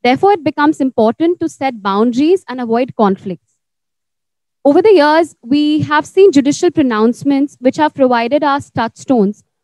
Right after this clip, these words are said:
on which we could base the test of necessity before bringing in new regulation. It is a settled position that any proposed regulatory action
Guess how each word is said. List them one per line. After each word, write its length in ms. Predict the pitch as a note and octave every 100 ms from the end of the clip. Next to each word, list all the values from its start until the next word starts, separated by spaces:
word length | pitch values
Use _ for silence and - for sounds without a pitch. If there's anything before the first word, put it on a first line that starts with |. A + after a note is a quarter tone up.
| _
on 200 | B3 C4+
which 180 | D4+ -
we 140 | D4+
could 240 | D4+ D4 F#3+
base 320 | A#3+ C#4 -
the 100 | E4
test 340 | C#4+ B3+ -
of 140 | D4 C4+
necessity 800 | A3 G3+ A#3+ B3 C#4 A3+ G3+ C#4 _ _ _ _
before 460 | A#3 - C4 C#4
bringing 340 | C4+ B3+ C4+ D4
in 180 | D4 D4+
new 180 | C4 C4
regulation. 720 | G3+ G#3 A3 F#3 - E3 - _ _ _ _ _ _ _ _
It 100 | A#3
is 100 | C#4
a 60 |
settled 560 | D#4 - A#3 - F#4+ F#4
position 600 | C4+ A3 G#3+ - G3 C#4 - _ _ -
that 140 | C4+ - B3
any 400 | A#3+ C4 E4+ G4+
proposed 560 | C#4+ - C4+ D4 C4+
regulatory 560 | A#3 G#3+ C4 C4 - C4
action 600 | G3+ F#3 - - G3 B3